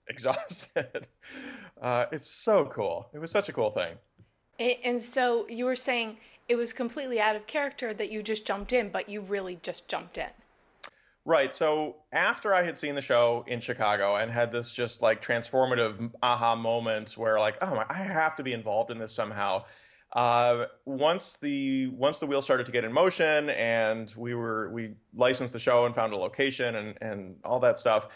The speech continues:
Speaker 1: um, it just kinda started to happen. And, um, I, as I said, I, I've never had any experience doing anything like this at all. Uh, I literally spend my days in front of my keyboard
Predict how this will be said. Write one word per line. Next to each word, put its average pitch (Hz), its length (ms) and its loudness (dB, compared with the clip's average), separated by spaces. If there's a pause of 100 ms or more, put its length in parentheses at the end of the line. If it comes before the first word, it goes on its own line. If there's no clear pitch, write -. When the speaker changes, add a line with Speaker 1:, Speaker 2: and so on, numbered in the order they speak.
(320)
Speaker 1:
um, 120 640 2
it 135 140 -2
just - 320 -4 (240)
kinda 175 180 2
started 175 240 2
to 160 80 4
happen. 170 480 -4 (100)
And, 120 720 2 (200)
um, 117 320 0
I, 127 340 2
as 120 140 0
I 131 60 -2
said, 127 180 2
I, 123 260 2
I've 123 160 0
never 135 480 0
had 127 200 -2
any 151 200 -2
experience 123 480 -2
doing 113 240 -4
anything 113 580 -4
like 120 320 2
this 98 360 -2
at 104 240 0
all. 123 480 2 (240)
Uh, 113 240 -6
I 117 100 -4
literally 139 680 0
spend 131 240 0
my 135 140 0
days 107 380 0
in - 180 -4
front 160 160 0
of 147 60 -2
my 135 100 2
keyboard 117 640 -2